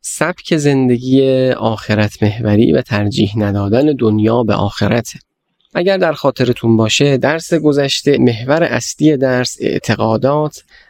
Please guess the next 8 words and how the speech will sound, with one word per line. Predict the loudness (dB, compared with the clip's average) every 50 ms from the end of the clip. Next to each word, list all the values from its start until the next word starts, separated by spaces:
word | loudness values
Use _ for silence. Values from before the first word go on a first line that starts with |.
| _ _ _ -4
و | -2 -2 0
معاد | 0 0 0 -2 -2 -2 0 0 0 0 0 2
و | 2 2 4 2 2 0 2
قیامت | 2 2 4 4 2 2 2 0 0 -2 -4 -6
و | -8 -6
ویژگی‌های | -6 -6 -4 -2 -2 -2 0 0 -2 0 0 0 0 0 0
اون | 0 0 0 0 0 0
بود | 0 -2 -2 -4 -4 -8